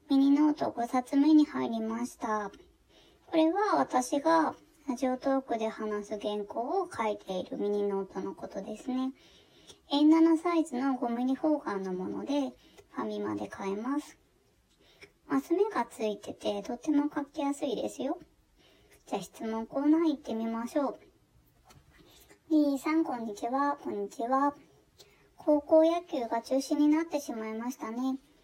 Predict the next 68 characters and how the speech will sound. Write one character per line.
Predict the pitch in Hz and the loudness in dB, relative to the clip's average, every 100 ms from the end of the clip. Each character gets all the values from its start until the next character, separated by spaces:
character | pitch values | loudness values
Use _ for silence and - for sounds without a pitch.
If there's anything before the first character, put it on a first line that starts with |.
| - - _ - | -20 -20 _ -4
リ | 294 | 0
リ | 277 | 0
ー | 262 | -2
さ | 262 | -2
ん | 240 | -2
は | 294 302 | -4 -2
こ | 277 | -2
の | 262 | -2
こ | 302 294 | -4 0
と | 330 | 4
に | 330 | 4
つ | 330 | 2
い | 277 | -4
て | - | -2
ど | 302 | 2
う | 320 | 6
思 | 311 | 6
い | 277 | 4
ま | 269 269 | 0 -2
す | - | -4
か？ | 320 | -2
教 | 330 320 - | 0 -2 -6
え | 226 | -6
て | 220 | -4
く | 214 269 | -4 -4
だ | 302 247 | -6 -2
さ | 277 277 | 0 2
い。 | 285 - _ _ _ _ _ _ - _ _ _ | 0 -8 _ _ _ _ _ _ -20 _ _ _
そ | 269 226 | -8 -4
う | |
で | 220 | -4
す | 226 | -6
ね。 | 233 262 277 277 _ _ _ - | -6 -4 -4 -6 _ _ _ -10
高 | - 320 | 0 0
校 | 311 349 330 | 4 2 2
球 | 370 370 | 0 -2
児 | 359 | -2
た | 294 277 | -2 -2
ち | 247 | -4
の | 226 | -4
こ | - 220 | -4 -4
と | 233 226 | -2 -2
を | |
考 | 254 240 233 233 | -2 -2 -2 -4
え | 226 | -4
れ | 220 | -4
ば、 | 294 311 | 0 2
誰 | 294 262 262 | 2 0 -2
し | 269 | -4
も | 247 | -6
や | 226 226 | -4 -6
っ | |
て | - | -2
あ | 240 | -2
げ | 254 269 | -2 -2
た | 320 | 0
い | 330 | 0
と | 330 | -2
思 | 247 233 226 | -4 -4 -8
う | |
と | 233 | -6
思 | 220 220 220 | -6 -6 -6
う | |
ん | |
で | 226 247 | -6 -6
す | 247 | -6
よ | 214 214 | -4 -4
ね。 | 240 247 | -4 -4